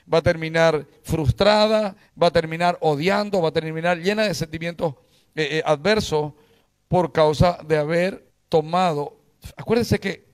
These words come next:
dice, "Tu deseo será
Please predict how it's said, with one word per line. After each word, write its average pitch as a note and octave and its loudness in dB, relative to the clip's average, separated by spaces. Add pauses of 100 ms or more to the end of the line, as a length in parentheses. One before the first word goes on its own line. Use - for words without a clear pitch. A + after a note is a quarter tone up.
(260)
dice, D#3 -2 (640)
"Tu F#3 2
deseo B3+ 4
será F#3+ 2